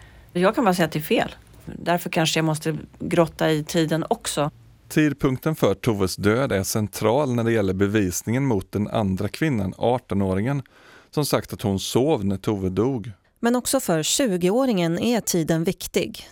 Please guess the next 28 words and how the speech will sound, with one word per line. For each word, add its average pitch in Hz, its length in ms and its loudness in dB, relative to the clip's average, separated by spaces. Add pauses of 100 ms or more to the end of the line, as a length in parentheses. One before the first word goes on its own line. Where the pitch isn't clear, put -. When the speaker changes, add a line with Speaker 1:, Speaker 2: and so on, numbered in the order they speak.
(120)
Speaker 3:
Den 175 320 0
som 185 240 0
berättar 202 320 2
om 185 120 2
sin 208 180 0
egen 180 260 0
delaktighet 202 760 0
i 175 60 0
ett 170 120 -4
brott - 440 -4
kan 160 220 -2
få - 120 -2
lägre 170 380 0
straff. - 580 -4 (480)
Men 214 200 0
tingsrätten 226 680 0
trodde 240 380 -2
inte 226 280 0
tjugoåringen 160 840 0 (100)
när 156 160 -2
hon 160 120 -2
sa 165 240 0
att 160 100 -6
hon 165 240 -2
gav 175 140 2
sig - 160 0
på 254 200 0
Tove 165 540 0